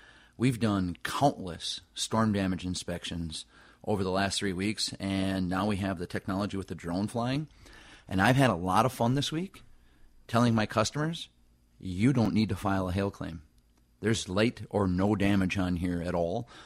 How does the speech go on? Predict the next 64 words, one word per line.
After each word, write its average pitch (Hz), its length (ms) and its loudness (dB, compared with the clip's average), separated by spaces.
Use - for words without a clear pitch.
I - 60 -6
have 92 120 0
a 85 60 -4
baseline 110 460 2
if - 100 -4
another 95 240 0
storm 101 320 2
ever 85 120 -2
happens, 98 560 -2
but 95 260 0
it, 98 200 0
it's, 107 280 0
it's, - 460 0
if 107 160 -2
you 117 140 8
have 123 320 4
a, 98 120 0
a 95 140 -2
roof 110 260 2
that 98 200 2
we've 113 180 4
installed 104 580 2
or, 90 320 0
uh, 87 280 -2
L 113 120 6
P 110 160 2
siding 107 340 4
that 92 60 0
we've 107 160 2
installed 110 320 0
in 101 60 0
the 98 60 0
last 104 200 -2
ten 107 200 0
years, 104 300 0
the - 40 -18
chances 156 380 4
of 156 80 2
it 139 140 0
being 123 240 6
hail 98 240 2
damaged 139 480 -2
is 95 180 -4
very, 104 320 4
very 104 260 4
small, 92 440 0
even 120 240 4
though 117 100 4
we 110 140 2
had 107 200 2
four 113 360 2
storms 113 640 0
in 101 240 2
May, 101 180 2
Denny." 85 280 -4
So 98 160 -2
it's 92 120 -4
been 110 120 -2
a 87 60 -2
lot 90 300 0
of 104 80 -2
fun 107 240 0
for 101 140 -6
me 107 260 0